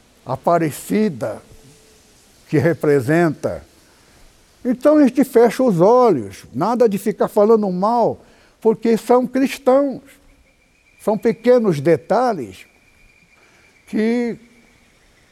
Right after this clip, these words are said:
não cabe a nós. É aqui que vocês têm que entender. É o que eu pretendo pregar, que é a continuação. Se ficar repetindo muitas coisas que são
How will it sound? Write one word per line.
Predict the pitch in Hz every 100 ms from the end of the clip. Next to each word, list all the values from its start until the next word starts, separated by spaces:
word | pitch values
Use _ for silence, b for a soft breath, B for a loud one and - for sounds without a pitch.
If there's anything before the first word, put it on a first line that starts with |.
| _
não | 139 196 254
cabe | - 214 220 160
a | 170
nós. | 160 170 196 139 104 - -
É | 196
aqui | 208 - 220 247
que | -
vocês | 226 -
têm | 214 220
que | -
entender. | 226 190 220 220 185 202 175 - _ b b b
É | 151
o | 170
que | 170
eu | 185
pretendo | 175 180 - 185 180
pregar, | 156 190 190 156 170 180 -
que | 175
é |
a | 165
continuação. | 175 165 180 170 147 - 160
Se | -
ficar | - - 202
repetindo | 185 190 175 - 190 175 151
muitas | 170 202 156 139
coisas | - 180 170 147
que | - 143
são | - 165 139